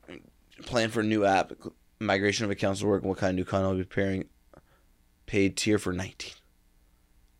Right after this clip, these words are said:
And four K. Four K is game changer. I didn't know you're not streaming in four K these days.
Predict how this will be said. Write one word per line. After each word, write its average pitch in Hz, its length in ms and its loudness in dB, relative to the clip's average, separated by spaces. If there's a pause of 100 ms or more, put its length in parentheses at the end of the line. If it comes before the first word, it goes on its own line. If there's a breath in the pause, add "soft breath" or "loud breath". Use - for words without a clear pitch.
(380)
And 113 300 -4
four - 260 -2
K. 104 420 -6 (840)
Four 160 340 6
K 123 340 4
is 90 400 -6
game 98 220 0
changer. 110 460 -4 (1600)
I 110 80 0
didn't 131 120 2
know 143 80 2
you're 107 200 0
not 120 200 2
streaming 92 400 -2
in 92 80 -6
four 101 200 -2
K 90 160 -2
these 90 220 -4
days. - 400 -6